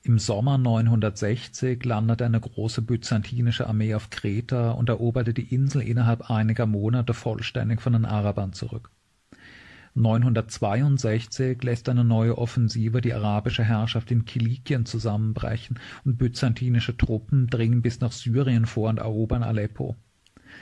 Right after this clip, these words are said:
Neunhundertfünfundsechzig wird Zypern, mehrere Jahrhunderte lang quasi ein neutraler Pufferstaat zwischen Byzanz und dem Kalifat, zurückerobert.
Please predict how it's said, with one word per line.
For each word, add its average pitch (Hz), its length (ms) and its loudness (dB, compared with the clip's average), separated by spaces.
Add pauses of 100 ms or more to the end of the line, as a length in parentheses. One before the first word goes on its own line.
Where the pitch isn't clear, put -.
(300)
Neunhundertfünfundsechzig 120 1400 2
wird 120 220 -4
Zypern, 107 640 -2
mehrere 117 440 2
Jahrhunderte 110 640 0
lang 110 180 0
quasi 107 400 -2
ein 113 120 4
neutraler 110 580 -2
Pufferstaat 117 720 -2
zwischen 117 260 2
Byzanz 113 520 -2
und 123 100 0
dem 110 100 0
Kalifat, 107 640 -2
zurückerobert. 113 800 -6